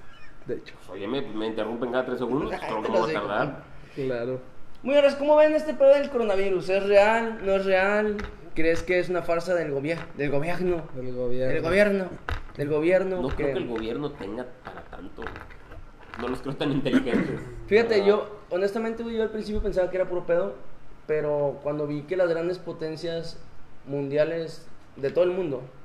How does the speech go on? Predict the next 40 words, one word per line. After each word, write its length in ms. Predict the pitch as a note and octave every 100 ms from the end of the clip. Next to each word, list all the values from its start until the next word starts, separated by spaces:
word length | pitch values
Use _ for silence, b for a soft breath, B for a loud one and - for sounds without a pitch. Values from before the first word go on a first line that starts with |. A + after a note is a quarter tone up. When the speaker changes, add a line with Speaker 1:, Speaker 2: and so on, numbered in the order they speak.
| - -
Speaker 1:
Obviamente. 480 | B2+ B2 A#2+ F3+ -
Speaker 3:
obviamente, 380 | D3 C#3 D3+ B2+
o 80 | A#2
sea, 100 | B2
Speaker 2:
Ah, 40 |
Speaker 3:
mundial-, 280 | A#2+ C#3+ C3+ C3
Speaker 2:
no, 40 |
que 60 | C3+
bruto. 300 | G2 G#2+ -
Speaker 3:
mundiales, 420 | C3 C#3 D#3+ D3+
mundiales 500 | B2+ B2 C3 D3 E3+
de 80 | C#3
Speaker 1:
No, 40 | B2
Speaker 3:
Egipto, 340 | G#3+ - C3+
Speaker 1:
no, 60 | A2+
Speaker 3:
güey, 160 | A2
Speaker 1:
no, 80 | -
Speaker 3:
o 20 |
sea, 160 | G#2+ - A2+
Speaker 1:
mames, 220 | B2 C#3
güey. 160 | A2+ - - - -
Speaker 3:
o 40 |
sea, 120 | E3+
de 120 | F3 F3
todas 260 | A3 A#3
las 160 | G#3+ G#3
potencias 200 | G3 G3+
mundiales 340 | G#3+ G#3+ G#3 -
empezaron 520 | F#3+ F3+ D#3+ F#3 A3
a, 380 | G#3 F3+ E3 - - -
a 180 | D3+ D#3
tomar 240 | D#3+ D#3+ F#3
este, 360 | - G#3 F#3
este 160 | D#3+ -
tema 120 | F#3+
muy 160 | G3 G3+
serio, 260 | G3+ G3 F#3
yo 100 | F3
dije, 300 | E3 D#3+ D3
"Cabrón, 380 | C#3+ D3+ F3+